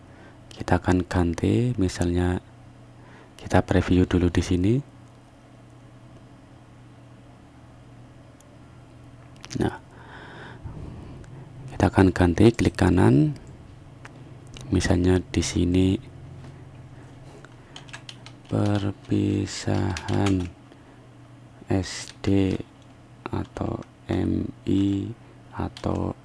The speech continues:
S M P atau S M K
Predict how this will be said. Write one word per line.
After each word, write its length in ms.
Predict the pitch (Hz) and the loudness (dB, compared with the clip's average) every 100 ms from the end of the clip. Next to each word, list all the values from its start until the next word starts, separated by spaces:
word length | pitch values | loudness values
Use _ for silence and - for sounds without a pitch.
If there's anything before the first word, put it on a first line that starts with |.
| - | -6
S 240 | 95 - | -6 -6
M 480 | 95 92 90 92 95 - - | -8 -6 -4 -6 -10 -12 -2
P 320 | 98 101 104 - - - - - - | 0 0 -2 -8 -20 -20 -20 -20 -12
atau 560 | - 87 - 92 90 90 - - - | -8 -8 -6 -6 -4 -8 -14 -20 -8
S 240 | 92 90 - | -8 -8 -8
M 320 | - 90 90 92 - - - | -6 -4 -4 -8 -14 -20 -4
K 400 | 98 98 101 | 0 0 0